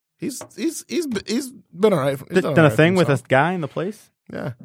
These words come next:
Speaker 1: Uh, so, oh, so real quick, so with his goal last night, Ovechkin finally ties Mark Scheifele for, uh, <laughs> goals in the playoffs.
Speaker 2: Jesus Christ. Uh, those Jets, man.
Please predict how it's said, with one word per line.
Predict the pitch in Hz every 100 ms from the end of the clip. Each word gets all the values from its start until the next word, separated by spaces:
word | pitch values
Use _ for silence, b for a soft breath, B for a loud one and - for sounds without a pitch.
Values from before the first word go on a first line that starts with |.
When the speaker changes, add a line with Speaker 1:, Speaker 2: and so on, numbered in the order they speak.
| B B B
Speaker 1:
Uh, | - 151 -
so, | - -
oh, | 165 160 135
so | - 147
real | 139 147
quick, | 147 147 135 -
so | 123 135
with | 131 127
his | 135
goal | 110 131 135
last | 131 127
night, | 127 123
Ovechkin | 113 120 120 127 113 107 _ _
finally | 123 123 120 107
ties | - 143 196 147
Mark | 113 98 92
Scheifele | 98 92 - 92 90
for, | 107 92
uh, | 87 76 -
<laughs> |
goals | - 156 98 - - -
in |
the | 143
playoffs. | - 131
Speaker 2:
Jesus | 127 - -
Christ. | - - - _ B B B B B B B B B B
Uh, | 110 113 113
those | 127 110
Jets, | 151 175 -
man. | 135 127 123